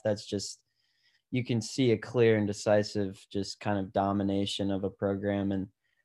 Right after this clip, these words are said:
yeah, just not a great day for the Hokies. But, um,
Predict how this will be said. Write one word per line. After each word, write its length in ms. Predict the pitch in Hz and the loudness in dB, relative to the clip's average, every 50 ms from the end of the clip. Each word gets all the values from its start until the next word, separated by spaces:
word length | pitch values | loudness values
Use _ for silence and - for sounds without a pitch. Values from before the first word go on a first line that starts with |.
| _ _ - | _ _ 0
yeah, 160 | 104 107 104 | 2 2 4
just 240 | 101 110 110 - - | 2 2 -2 -2 0
not 220 | 123 120 117 113 | 2 4 4 4
a 40 | 113 | 4
great 320 | 107 107 110 110 107 104 - | 2 4 4 4 2 4 4
day 200 | 120 110 110 110 | 4 4 4 4
for 160 | - - 110 | 2 2 2
the 100 | 107 104 | 2 4
Hokies. 500 | 110 117 113 107 110 110 113 110 101 - - | 4 4 2 2 2 0 0 0 -2 -4 0
But, 300 | - 104 101 98 - - _ _ _ _ _ _ _ _ _ _ _ | 4 4 6 6 4 0 _ _ _ _ _ _ _ _ _ _ _
um, 600 | 98 107 110 110 107 104 101 98 95 98 98 120 | 4 4 6 6 6 6 4 4 2 0 -2 -4